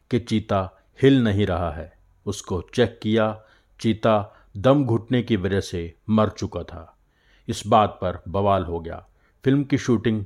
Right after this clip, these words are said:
बंद कर दी गई। कई दिनों तक शूटिंग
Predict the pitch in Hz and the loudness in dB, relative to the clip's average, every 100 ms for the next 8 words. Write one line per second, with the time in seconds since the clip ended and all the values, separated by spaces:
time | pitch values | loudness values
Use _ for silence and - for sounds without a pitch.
0 | - 113 110 104 87 78 82 - 98 _ | -2 2 2 0 -4 -4 -8 -10 -14 _
1 | _ _ _ - 151 165 139 139 135 131 | _ _ _ 4 6 6 4 2 2 0
2 | - - - 120 104 113 | -2 -14 2 2 4 0